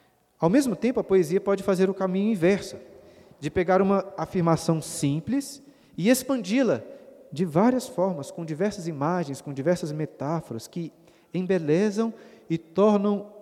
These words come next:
mais verdadeira aquela simples afirmação. E parece-me que essa é a segunda função da poesia que Davi, essa segunda função da poesia que Davi utiliza neste salmo aqui. Por exemplo, ele poderia simplesmente ter dito,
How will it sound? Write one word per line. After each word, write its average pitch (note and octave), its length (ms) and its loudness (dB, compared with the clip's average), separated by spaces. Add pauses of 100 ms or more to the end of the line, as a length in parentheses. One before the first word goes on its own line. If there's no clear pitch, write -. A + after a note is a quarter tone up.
mais E3 280 -4
verdadeira F3+ 560 -2
aquela F3+ 260 -6
simples D#3 640 -10 (200)
afirmação. D3 640 -8 (480)
E E3+ 80 -4
parece-me F#3 760 2
que - 120 -4
essa G3+ 480 2 (320)
é D#3+ 80 0
a F3+ 60 4
segunda G3 460 -2
função F#3 380 -6
da F3+ 100 0
poesia E3 400 -2
que F#3 100 -10
Davi, E3 280 -2
essa E3+ 200 -2
segunda G3 320 -4
função F3+ 240 -8
da E3+ 80 -2
poesia D#3+ 440 -2 (340)
que F#3 100 0
Davi E3 480 0 (480)
utiliza E3+ 460 0
neste G#3 320 -2
salmo F#3 320 -6
aqui. G3+ 220 -12 (720)
Por F#3+ 120 12
exemplo, C#3 300 6
ele D3+ 60 -2
poderia F3 400 2
simplesmente F#3+ 580 -6
ter E3 160 -2
dito, D3 300 -6